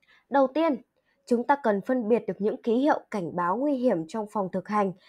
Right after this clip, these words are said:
để có thể nhận biết được những nguy hiểm và có thể bảo vệ bản thân trước những nguy hiểm đó. Đối với ý B, chúng ta sẽ quan sát bốn hình.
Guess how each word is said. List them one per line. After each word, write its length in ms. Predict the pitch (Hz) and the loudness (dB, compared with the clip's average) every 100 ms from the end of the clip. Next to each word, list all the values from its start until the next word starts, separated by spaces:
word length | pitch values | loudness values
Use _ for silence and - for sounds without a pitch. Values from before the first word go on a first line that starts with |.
| - | -8
để 120 | 190 185 | -2 -2
có 120 | 170 - | -2 -2
thể 160 | 269 | -2
nhận 200 | 185 202 - | 2 2 0
biết 180 | 349 349 | -4 -2
được 140 | 214 196 | -4 -2
những 200 | 202 277 | -2 0
nguy 120 | 269 | 2
hiểm 240 | 254 214 165 - _ | 4 4 2 -12 _
và 80 | - | -8
có 180 | 170 175 | -6 -8
thể 180 | - 233 - | -6 -6 -2
bảo 220 | 180 165 | 2 2
vệ 160 | 190 196 | 4 2
bản 180 | 190 147 - | 0 -4 -4
thân 280 | 233 220 202 | -2 0 -2
trước 120 | - 320 | -4 -2
những 120 | 254 | 0
nguy 180 | 240 262 | 6 6
hiểm 200 | 233 175 | 6 4
đó. 400 | 151 175 262 - _ _ _ _ _ _ _ - - - - | 8 10 10 4 _ _ _ _ _ _ _ -20 -20 -6 6
Đối 140 | 233 | 6
với 200 | 233 254 | 6 0
ý 160 | 254 254 | 2 4
B, 80 | 285 302 233 - _ _ | 8 8 6 0 _ _
chúng 220 | - 240 240 | -4 -2 4
ta 220 | 269 226 | 4 4
sẽ 160 | 233 214 | -2 4
quan 280 | 277 254 240 | 6 6 2
sát 280 | - 349 214 | -4 -4 2
bốn 180 | 208 | 2
hình. 280 | 277 320 202 | 4 4 4